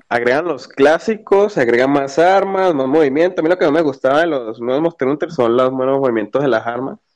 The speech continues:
Por ejemplo, la espada y escudo en el tres R D puede noquear monstruos. No un beta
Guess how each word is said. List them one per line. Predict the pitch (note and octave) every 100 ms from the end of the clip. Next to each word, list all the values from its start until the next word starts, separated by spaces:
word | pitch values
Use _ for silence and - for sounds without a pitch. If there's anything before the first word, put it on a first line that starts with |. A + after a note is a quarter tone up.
| _ _ _ _ _ _ _
Por | C3+
ejemplo, | C#3+ C#3+ C#3 A#2+
la | G#2+ A2+
espada | - D#3
y | F3+
escudo | D3 - A3 C4 - - _
en | C3 C#3
el | C#3 C3+
tres | D3+ F3+
R | G#3 D3+
D | D#3+ C#4 E4+ _
puede | A#2+ A2 A#2+
noquear | C3 A2+ A2+ A2+
monstruos. | B2+ C3 - F#2+ G#2
No | C3+
un | F#3 F3+
beta | F3+ - G#3+ C#4+ C4+